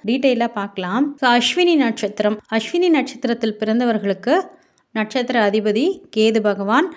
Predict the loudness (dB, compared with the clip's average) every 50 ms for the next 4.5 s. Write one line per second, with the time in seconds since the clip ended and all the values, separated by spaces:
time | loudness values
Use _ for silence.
0 | -10 -4 0 2 4 4 2 2 2 0 0 2 2 2 2 2 2 2 2 2
1 | 2 0 0 -2 -8 -16 -20 _ -2 2 2 2 4 4 4 2 2 0 -4 -12
2 | -20 _ -4 -2 0 0 2 2 4 2 2 2 2 0 2 2 2 2 2 2
3 | 2 2 4 4 4 4 4 4 4 4 4 2 2 0 2 2 2 2 2 2
4 | 2 2 2 0 2 2 2 4 4 4